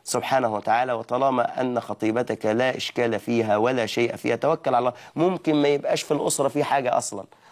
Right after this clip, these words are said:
وربك سبحانه وتعالى يبتلي أولادك بشيء، أسأل الله سبحانه وتعالى أن يعافي الجميع. خدت بالك؟ فالمرض لا ينتقل بنفسه، إنما هو بأمر الله سبحانه وتعالى. وبعدين أردت أن تطمئن، سل الأطباء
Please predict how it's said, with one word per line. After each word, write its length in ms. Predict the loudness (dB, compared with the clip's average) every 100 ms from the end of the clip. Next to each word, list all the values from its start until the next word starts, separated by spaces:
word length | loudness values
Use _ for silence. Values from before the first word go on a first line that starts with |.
| -6
وربك 600 | 0 2 2 0 -6 -6
سبحانه 440 | -6 -8 0 2 2
وتعالى 440 | 2 0 0 0
يبتلي 400 | -2 -2 -4 -2
أولادك 440 | -2 0 0 0 -2
بشيء، 340 | 0 0 0
أسأل 160 | -2 -4
الله 100 | -4
سبحانه 300 | -4 -4 -2
وتعالى 320 | 0 0 -2
أن 80 | -2
يعافي 300 | 0 0 -2
الجميع. 400 | 0 2 0 -2 -12 -20 -20 -10
خدت 280 | -6 -6 -2
بالك؟ 300 | -2 0 -4 -8 -20 -16
فالمرض 1000 | -2 2 4 4 2 -2 0 0 0 0
لا 180 | 0 0
ينتقل 560 | 0 -2 -4 -6 -2 0
بنفسه، 520 | 0 0 0 -4 -4 -2
إنما 300 | 0 2 2
هو 200 | 0 0
بأمر 300 | 0 2 2
الله 340 | 2 2 0 -2
سبحانه 500 | -8 0 0 2 -2
وتعالى. 420 | -2 0 0 -2 -10 -20 -14 -2
وبعدين 800 | 2 2 2 0 0 2 2 0 0
أردت 280 | 0 0
أن 240 | -2 -2 -4
تطمئن، 580 | -8 -4 -2 2 2 2
سل 200 | 2 2
الأطباء 720 | 2 0 0 2 4 4